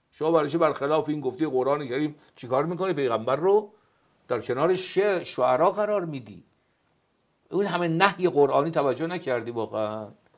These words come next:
بعد نکته دیگری که خیلی اهمیت داره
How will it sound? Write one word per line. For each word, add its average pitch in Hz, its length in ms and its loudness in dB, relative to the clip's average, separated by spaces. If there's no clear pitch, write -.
بعد 196 340 4
نکته 233 320 0
دیگری 233 380 2
که 185 80 -4
خیلی 165 280 -2
اهمیت 107 520 -8
داره 92 540 -14